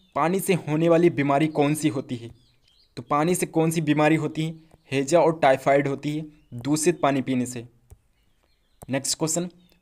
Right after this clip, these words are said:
भूकंप की तरंगें कहाँ से निकलती हैं? तो भूकंप की तरंगें ज्वालामुखी विस्फोट, बड़े भूस्खलन, पृथ्वी के अंदर मैग्मा की हिलावट और कम आवृत्ति की ध्वनि,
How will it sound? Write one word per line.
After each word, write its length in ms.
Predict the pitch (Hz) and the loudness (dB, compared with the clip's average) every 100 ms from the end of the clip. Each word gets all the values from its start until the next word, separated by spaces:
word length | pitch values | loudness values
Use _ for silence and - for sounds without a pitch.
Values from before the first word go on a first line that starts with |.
| 120 | -10
भूकंप 480 | - 160 175 196 | 0 2 2 0
की 120 | 180 190 | -2 0
तरंगें 360 | 160 160 165 | 2 2 0
कहाँ 280 | 165 147 156 | 0 -2 -2
से 140 | 156 165 | -2 -2
निकलती 440 | 147 139 123 143 | 0 -2 -2 -4
हैं? 180 | 120 123 _ _ _ _ _ | -6 -14 _ _ _ _ _
तो 40 | 123 | -10
भूकंप 440 | 135 143 185 170 | -6 -2 -2 0
की 120 | 180 | -2
तरंगें 380 | 180 160 156 175 170 _ _ _ | 0 0 0 -2 -4 _ _ _
ज्वालामुखी 540 | 117 139 156 160 160 156 | -2 4 4 4 0 0
विस्फोट, 580 | 147 143 - 151 - - - | 0 -2 0 0 0 -10 -18
बड़े 280 | 120 135 156 | -2 0 0
भूस्खलन, 520 | 123 135 - 147 151 156 - _ _ | -2 -4 -2 -2 -2 -4 -16 _ _
पृथ्वी 320 | 147 170 180 | -4 0 0
के 120 | 185 185 | 0 -2
अंदर 300 | 160 156 165 | 0 2 2
मैग्मा 440 | 139 143 147 160 | 2 0 2 0
की 140 | 160 156 | 0 -4
हिलावट 480 | 131 131 135 147 - _ _ _ | 0 0 0 -2 -8 _ _ _
और 140 | 131 - | -8 0
कम 140 | 175 175 143 | 0 0 -2
आवृत्ति 380 | 139 147 165 | 0 -2 -2
की 140 | 165 170 | 0 -2
ध्वनि, 380 | 117 139 156 | -2 -4 -2